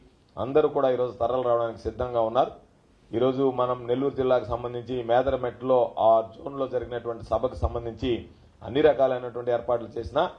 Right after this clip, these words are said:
చాలామంది నాయకులు, కార్యకర్తలు నాకు మొట్టమొదటిసారిగా అనుభవం, మాకు ఇంకా మీరు రవాణా సౌకర్యాలు కల్పిస్తే ఇంకా పెద్ద ఎత్తున రావడానికి సిద్ధంగా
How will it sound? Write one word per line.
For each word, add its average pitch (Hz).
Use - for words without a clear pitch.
చాలామంది 135
నాయకులు, 135
కార్యకర్తలు 127
నాకు 117
మొట్టమొదటిసారిగా 123
అనుభవం, 127
మాకు 131
ఇంకా 143
మీరు 151
రవాణా 143
సౌకర్యాలు 131
కల్పిస్తే 123
ఇంకా 151
పెద్ద 139
ఎత్తున 139
రావడానికి 127
సిద్ధంగా 120